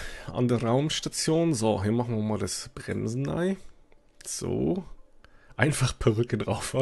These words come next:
<laughs> Ja, so eine Tingeltangel-Bob-Perücke. Das merkt bestimmt keiner. <laughs> Die Körbels haben auch größere Köpfe. Ja, vielleicht.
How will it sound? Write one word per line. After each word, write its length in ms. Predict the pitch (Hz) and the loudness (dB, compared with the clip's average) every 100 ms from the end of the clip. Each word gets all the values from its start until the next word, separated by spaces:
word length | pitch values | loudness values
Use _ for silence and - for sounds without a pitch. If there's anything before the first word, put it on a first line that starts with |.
| 123 | 2
<laughs> 100 | - | 2
Ja, 120 | 123 | 2
so 140 | 135 | 6
eine 240 | 123 117 - | 8 8 8
Tingeltangel-Bob-Perücke. 1500 | 165 175 143 - 139 120 117 127 127 120 - 120 110 107 104 | 12 12 12 10 6 8 8 8 6 4 4 2 4 4 2
Das 160 | 104 | 4
merkt 300 | 117 120 127 | 4 4 2
bestimmt 380 | 127 - 117 - | -4 0 0 0
keiner. 300 | - 127 131 131 - - - - | 2 6 6 2 -14 -18 -6 -4
<laughs> 880 | - - - - - - - - - - - - - - - - - 160 - - - - - - - - - - | -4 -2 -4 -4 -4 -6 -6 -4 -2 -2 -6 -6 -6 -6 -18 -18 -8 -4 -4 -4 -8 -10 -12 -16 -20 -20 -20 -16
Die 40 | - | -2
Körbels 320 | 139 143 - | 2 4 4
haben 80 | 135 | 4
auch 200 | 123 - | 4 4
größere 340 | 120 113 113 | 0 2 4
Köpfe. 240 | 120 110 | 4 6
Ja, 340 | 233 277 285 254 | 6 8 8 6
vielleicht. 960 | - 202 196 208 202 - - - - | 8 10 12 12 12 10 -4 -8 -10